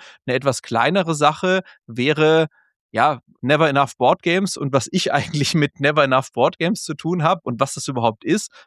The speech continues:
und ob ich überhaupt noch was damit zu tun habe. Also ich würd solche Sachen einfach gerne mal aufklären. In welcher Reihenfolge machen wir's denn, Chris? Das wär jetzt was, das hätten wir vorher besprechen können, aber das machen wir jetzt einfach direkt.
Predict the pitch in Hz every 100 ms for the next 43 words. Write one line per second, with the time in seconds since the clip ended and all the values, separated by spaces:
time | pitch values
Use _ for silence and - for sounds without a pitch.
0 | - 120 - 143 196 320 - 180 170 185
1 | 185 160 165 - 156 151 - 147 156 147
2 | 139 143 - - - 120 117 143 143 131
3 | 127 120 123 143 - 123 120 - 117 127
4 | 117 113 - - _ _ _ - 131 180
5 | - 113 113 110 107 113 131 143 117 165
6 | - 170 139 127 123 117 123 110 127 110
7 | - 131 135 139 139 - - 151 131 135
8 | 156 131 120 139 117 101 127 147 _ -
9 | 120 - 123 123 113 110 113 - 110 110
10 | _